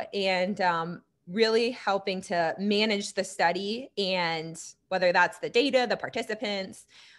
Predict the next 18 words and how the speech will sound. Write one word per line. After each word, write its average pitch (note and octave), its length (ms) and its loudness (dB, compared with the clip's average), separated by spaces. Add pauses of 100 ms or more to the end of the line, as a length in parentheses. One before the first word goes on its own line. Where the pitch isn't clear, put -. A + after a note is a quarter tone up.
(120)
Um, E3+ 480 0 (500)
this B3 260 6
would C4+ 140 -2
be B3 160 2
a, G3 340 4
an G#3+ 120 2
example G3 400 -2
of F3+ 100 2
a E3+ 60 -2
study F3 320 0
that D#3+ 360 2 (300)
we G#3+ 140 -2
could F#3 480 -2 (240)
definitely D4 540 0
help F3+ 260 -2
you E3+ 120 -6
run D#3 480 -4
if, - 600 -4